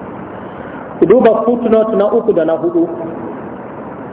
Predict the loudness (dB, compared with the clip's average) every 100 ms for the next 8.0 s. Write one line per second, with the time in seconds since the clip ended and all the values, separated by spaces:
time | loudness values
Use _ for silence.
0 | -12 -12 -12 -12 -12 2 2 6 4 6
1 | 4 6 4 2 -6 -6 -6 -8 -10 -12
2 | -12 -10 0 4 4 6 6 6 6 6
3 | 6 4 0 -6 -6 -8 -8 -10 -10 -12
4 | -12 -12 4 4 6 2 4 4 2 2
5 | 2 2 0 0 0 -2 -2 2 2 2
6 | 2 2 0 -6 -10 -10 -10 -12 -12 -14
7 | 2 4 6 6 6 4 4 6 6 4